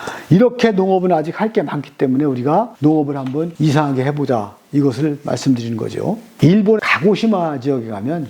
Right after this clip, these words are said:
고구마가 만 헥타가 넘어요. 지역 자체가 고구마 밭이 전부 다, 전부 다 고구마 밭입니다. 그런데 우리하고 틀린 점이 있어요. 우리 고구마가 많이 생산되는 지역에 가면 고구마 빵, 고구마 떡, 고구마 술 볼 수 있습니까?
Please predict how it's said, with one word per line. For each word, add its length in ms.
고구마가 720
만 200
헥타가 380
넘어요. 460
지역 340
자체가 360
고구마 420
밭이 260
전부 200
다, 220
전부 220
다 80
고구마 320
밭입니다. 480
그런데 720
우리하고 460
틀린 260
점이 160
있어요. 400
우리 260
고구마가 520
많이 240
생산되는 560
지역에 260
가면 500
고구마 460
빵, 220
고구마 520
떡, 220
고구마 340
술 300
볼 140
수 120
있습니까? 480